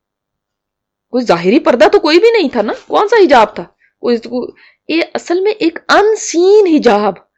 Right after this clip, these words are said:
जिसको कहते हैं ना, distance आ गया। हमारे और आपके दरमियान अब distance आ गया।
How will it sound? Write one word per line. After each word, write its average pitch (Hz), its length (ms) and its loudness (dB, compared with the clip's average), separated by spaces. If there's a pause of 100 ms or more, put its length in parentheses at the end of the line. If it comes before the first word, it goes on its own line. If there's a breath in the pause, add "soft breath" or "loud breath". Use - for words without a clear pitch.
(300 soft breath)
जिसको 349 220 0
कहते 349 240 -2
हैं 466 120 2
ना, 254 100 -4
distance 311 540 0
आ 220 140 -2
गया। 180 300 -16 (1500)
हमारे 285 400 0
और 302 120 0
आपके 233 320 0
दरमियान 214 340 -4
अब 196 160 -6
distance 190 460 -10
आ 180 100 -14
गया। 185 240 -20